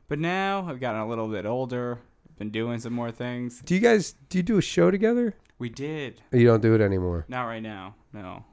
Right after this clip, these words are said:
Speaker 2: 'Cause Julian said, uh, "Let's take a break from doing this." And you were like, "Well, what am I gonna do without you?"
Speaker 1: Yeah, and then I started my own show with Chris Thayer, Chris Garcia, and Beth Stelling.
Speaker 2: Yeah.
Speaker 1: Where I'm their sidekick.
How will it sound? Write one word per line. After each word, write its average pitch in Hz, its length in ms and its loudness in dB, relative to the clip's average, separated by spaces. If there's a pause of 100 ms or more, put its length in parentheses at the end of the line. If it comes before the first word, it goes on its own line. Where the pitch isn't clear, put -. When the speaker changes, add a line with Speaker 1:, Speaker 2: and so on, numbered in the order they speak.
Speaker 2:
'Cause 113 180 2
Julian 101 380 2
said, 92 420 -4 (180)
uh, 95 220 -2
"Let's 90 240 -4
take 92 180 -4
a 87 60 -8
break 87 300 -6
from 92 160 -10
doing 95 220 -2
this." 95 180 -6
And 101 80 -4
you 95 80 2
were 95 80 2
like, 90 240 -4
"Well, 139 160 -2
what 95 80 -4
am 98 100 -2
I 101 60 0
gonna 101 160 0
do 101 160 -4
without 95 340 -8
you?" 98 300 -6 (120)
Speaker 1:
Yeah, 131 520 0
and 117 120 -2
then 117 120 -2
I 117 100 0
started 110 460 -2
my 117 180 0
own 131 200 -2
show 95 440 -6 (380)
with 107 320 -12
Chris 120 300 -8
Thayer, 98 380 -6
Chris - 280 -8
Garcia, 101 500 -8
and 104 100 -6
Beth 107 220 -6
Stelling. 107 560 -8
Speaker 2:
Yeah. 98 320 0 (160)
Speaker 1:
Where 117 180 -2
I'm 113 200 -2
their 110 240 0
sidekick. 104 600 -4